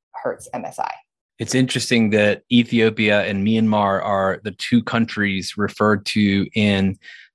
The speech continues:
Speaker 2: the Stop the Steal post-January sixth memo that BuzzFeed published, uh, where they intended to kind of test some of the things they had learned about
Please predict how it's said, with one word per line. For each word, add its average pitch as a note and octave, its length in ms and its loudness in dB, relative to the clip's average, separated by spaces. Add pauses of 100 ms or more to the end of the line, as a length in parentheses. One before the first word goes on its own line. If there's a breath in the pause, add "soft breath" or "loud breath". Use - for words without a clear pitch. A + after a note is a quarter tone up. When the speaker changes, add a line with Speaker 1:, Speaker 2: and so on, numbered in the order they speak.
Speaker 2:
the G2 360 4
Stop - 440 2
the G2+ 80 -6
Steal G#2+ 760 2 (220)
post-January A2+ 680 -2
sixth - 540 -6
memo F#2 580 0
that G2 140 -2
BuzzFeed G#2+ 540 2
published, E2+ 560 -4 (400 loud breath)
uh, F#2+ 120 2
where G2+ 180 4
they G2+ 160 4
intended G2 480 0
to F#2+ 100 0
kind F#2+ 220 -2
of F2 140 -6
test - 500 -2
some A2 180 -2
of F#2 80 -4
the F#2 80 0
things G2 340 -2
they F#2 120 0
had F2+ 160 -4
learned F#2+ 500 0
about F2+ 400 0